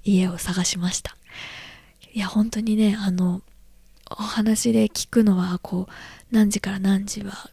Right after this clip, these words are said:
こう、暖房高いからつけないって言って、すごく寒い思いをしてるっていう風なね、話も聞いたんで、すごくね、それは、こう、やっぱ寒いだけで身もね、心もこう、ギュッとしてしまうので、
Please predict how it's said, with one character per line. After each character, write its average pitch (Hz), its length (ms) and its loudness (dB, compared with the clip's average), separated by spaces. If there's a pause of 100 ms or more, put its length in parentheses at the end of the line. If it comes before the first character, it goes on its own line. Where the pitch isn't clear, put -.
こ 208 140 -4
う、 202 40 0
暖 202 200 4
房 202 140 2
高 220 260 -4
い 202 80 0
か - 120 -10
ら 185 380 -2
つ - 100 -8
け 220 120 6
な 180 100 0
い - 40 -16
っ - 20 -18
て - 180 -16
言 170 80 -6
っ - 20 -16
て、 190 320 -6
す - 120 -2
ご 214 120 4
く - 140 -8
寒 208 300 4
い 190 60 8
思 190 240 4
い 180 60 2
を 175 100 -4
し - 80 -8
て 196 140 0
る 185 80 6
っ - 40 0
て - 180 -6
い 196 120 2
う - 180 -6 (280)
風 202 180 6
な 190 140 0
ね、 196 160 6 (260)
話 208 340 0
も 190 120 0
聞 - 180 -4
い 202 60 -2
た 196 180 4
ん 190 80 -4
で、 180 120 0 (300)
す - 140 0
ご 247 140 6
く 220 140 0
ね、 208 180 2
そ 226 160 2
れ 226 100 6
は、 247 260 -2 (180)
こ 226 260 0
う、 - 40 -16 (160)
や - 80 -6
っ - 40 -18
ぱ 208 80 0
寒 247 280 0
い 254 60 2
だ 202 100 -4
け 202 140 -10
で 208 360 -6
身 208 140 0
も 214 160 0
ね、 214 260 0
心 202 400 -2
も 190 200 -10
こ 202 140 -12
う、 196 100 -12
ギ 202 120 0
ュ - 20 2
ッ - 120 -20
と - 160 -10 (260)
し - 100 -10
て 208 120 -2
し - 160 -4
ま 196 200 -2
う - 20 -6
の 185 140 -10
で、 202 220 2